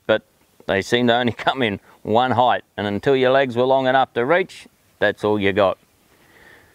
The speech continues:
But by the time I was twelve, uh, I had trained my own three horses for the camp. And, uh, they were three white Appaloosas.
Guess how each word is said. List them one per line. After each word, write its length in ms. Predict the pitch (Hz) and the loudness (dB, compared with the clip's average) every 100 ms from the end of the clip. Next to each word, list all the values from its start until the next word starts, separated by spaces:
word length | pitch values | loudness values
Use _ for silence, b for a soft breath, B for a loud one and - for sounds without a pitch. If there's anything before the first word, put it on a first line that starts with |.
| b b _ _ _ _ _ - | b b _ _ _ _ _ 0
But 180 | 120 | 2
by 160 | 156 156 | 2 2
the 80 | 127 | 2
time 320 | 175 185 175 | 2 2 2
I 120 | 170 | 2
was 120 | 135 | 0
twelve, 640 | - 175 175 160 185 202 - B B B B B B B b b b b - | -2 0 4 4 2 -4 -10 B B B B B B B b b b b -2
uh, 260 | 104 110 - | 0 0 0
I 160 | 123 | 0
had 120 | 117 107 | 0 0
trained 280 | 143 135 | 0 0
my 340 | 135 127 123 120 - | 0 2 0 -2 -4
own 260 | 131 135 | -2 -2
three 360 | 123 151 139 131 | -4 -2 -2 -2
horses 540 | 135 135 139 - 120 | -4 -2 -2 -2 -10
for 140 | - 120 | -4 -2
the 100 | 107 | 0
camp. 340 | - 131 151 _ _ _ _ _ _ _ _ _ _ _ _ _ _ - - | 0 -2 -2 _ _ _ _ _ _ _ _ _ _ _ _ _ _ -16 -2
And, 680 | 110 113 110 110 110 107 110 | 0 2 0 0 0 0 2
uh, 280 | 110 107 | 2 2
they 120 | 104 107 | 2 0
were 180 | 107 | 0
three 240 | 98 - 131 | -2 -2 -2
white 280 | 120 123 - | 2 0 0
Appaloosas. 800 | 110 123 120 120 - 143 - | -4 -4 -4 -4 -4 -8 -10